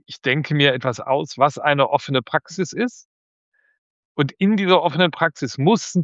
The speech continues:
nicht zwingend auch O E R zum Einsatz kommen. Also dieser Satz, "damit O E R genutzt wird", ist da, da, also ist das das Ziel, dass O E R genutzt wird?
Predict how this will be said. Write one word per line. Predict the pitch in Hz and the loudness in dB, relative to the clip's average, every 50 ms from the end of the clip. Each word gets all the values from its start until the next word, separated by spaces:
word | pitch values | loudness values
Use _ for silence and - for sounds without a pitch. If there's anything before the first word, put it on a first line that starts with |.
| - _ | -2 _
nicht | 170 180 214 226 175 - - _ _ | -4 0 2 2 0 0 -6 _ _
zwingend | - 165 196 185 170 170 156 - - | -6 -2 -2 0 2 0 0 2 2
auch | 139 135 - | 2 2 2
O | - - 160 151 139 | -2 -4 -2 0 0
E | 139 135 - | 0 -2 0
R | 123 127 120 | -2 -2 -4
zum | - - 120 127 | -4 -10 -8 -2
Einsatz | 180 240 226 156 120 95 - - | 0 0 0 0 -2 -4 -6 -12
kommen. | - 127 117 117 120 | -10 -8 -6 -4 -2
Also | - 131 117 131 | -2 -2 -2 -2
dieser | 131 131 113 127 120 107 | -2 0 0 0 0 2
Satz, | 151 151 156 - - - | 2 0 0 -2 -10 -6
"damit | - 135 131 143 190 165 - - | -2 0 2 2 2 0 -2 -2
O | 175 170 156 151 - | -2 0 0 0 -2
E | 156 156 143 - | -4 -4 -4 -4
R | 117 147 147 139 | 0 0 0 0
genutzt | 123 123 123 147 226 196 - - - | 0 -2 -2 -2 -2 -4 -4 -10 -4
wird", | 139 120 113 - | -4 -4 -4 -4
ist | 208 208 - - - | -10 -12 -12 -10 -2
da, | 220 208 196 185 180 | 0 2 2 2 2
da, | 165 175 165 165 151 131 110 - | 2 2 4 4 2 0 -2 -4
also | - 156 143 147 | -8 -6 -6 -6
ist | 123 120 170 - - 214 | -8 -10 -12 -12 -6 -6
das | 185 - - | -6 -6 -6
das | - 147 151 - _ | -12 -12 -12 -12 _
Ziel, | - - 277 269 277 | -14 -6 -4 -4 -2
dass | 226 175 139 - - | -2 -2 -4 -4 -4
O | 151 | -2
E | 143 127 | -2 -2
R | 101 135 147 131 | 0 0 -2 -2
genutzt | 117 110 143 - - _ - - | -2 -4 -4 -4 -4 _ -18 -6
wird? | - 131 113 - | -4 -4 -4 -4